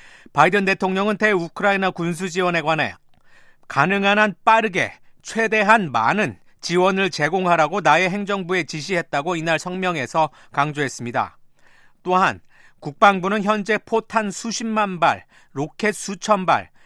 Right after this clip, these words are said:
장갑 차량 수백 대를 우크라이나에 전달하고 있다고 밝히고, 이는 겨울을 앞두고 우크라이나의 전력을 강화하게 될 거라고 바이든 대통령은 기대했습니다. 바이든 대통령은 아울러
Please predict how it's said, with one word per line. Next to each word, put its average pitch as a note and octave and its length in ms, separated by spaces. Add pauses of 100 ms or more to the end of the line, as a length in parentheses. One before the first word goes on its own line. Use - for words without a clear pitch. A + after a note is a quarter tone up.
(180)
장갑 E3 420
차량 F#3+ 300
수백 F#3+ 400
대를 G3 260
우크라이나에 F3 960
전달하고 E3 640
있다고 D#3+ 480
밝히고, C#3 480 (540)
이는 F#3+ 240
겨울을 G#3+ 420
앞두고 E3 480 (320)
우크라이나의 F3 840
전력을 F3 560
강화하게 F3 560
될 E3+ 160
거라고 C#3+ 520 (160)
바이든 F3 320
대통령은 D#3+ 540
기대했습니다. C3 800 (800)
바이든 F3 260
대통령은 F#3+ 520
아울러 D#3 500